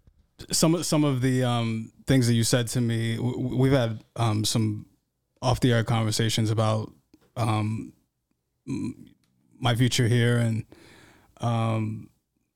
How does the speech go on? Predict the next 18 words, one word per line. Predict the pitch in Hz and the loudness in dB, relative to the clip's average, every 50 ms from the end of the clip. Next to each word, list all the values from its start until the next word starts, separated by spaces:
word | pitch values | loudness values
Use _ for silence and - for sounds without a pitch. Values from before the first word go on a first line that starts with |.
| _ _ _ _ _ _ _ _ - | _ _ _ _ _ _ _ _ -6
how | - - 131 123 | -2 0 0 2
you | 123 123 | 2 0
were | 127 123 | 0 0
feeling | - - 135 127 127 123 123 | 0 0 0 0 0 0 -2
about | 120 123 120 120 120 | -2 -2 -2 -2 0
it, | 123 123 120 110 | 0 0 -2 -2
how, | 117 117 117 113 113 - - - - 113 104 - | -2 -2 -2 -2 -4 -4 -8 -12 -18 -18 -16 -6
you | - 135 | -2 -2
know, | 127 117 107 117 120 120 - - - - - - - - - _ _ - - - - - _ _ _ _ _ _ _ | 0 0 -2 -4 -6 -8 -10 -12 -16 -20 -20 -20 -20 -20 -20 _ _ -20 -20 -20 -20 -20 _ _ _ _ _ _ _
what's | - 127 117 - 139 | -2 -2 2 2 2
next, | 135 139 139 - - | 2 2 2 0 -2
da, | 131 117 | -4 -4
da, | 113 110 | -4 -4
da, | 107 110 | -4 -4
da. | 107 110 123 139 143 139 147 143 135 120 - | 0 0 2 2 2 0 0 -2 -4 -4 -4
And | 127 123 123 123 120 113 107 - - - _ _ _ _ _ _ _ _ _ _ _ _ _ _ _ _ _ _ _ _ _ _ _ | -4 -2 0 0 0 -2 -4 -8 -12 -18 _ _ _ _ _ _ _ _ _ _ _ _ _ _ _ _ _ _ _ _ _ _ _
once | 131 139 143 131 147 | 2 2 2 2 2
again, | 131 123 156 175 160 127 123 123 123 120 - - | 0 2 2 2 2 2 2 2 0 -2 -6 -14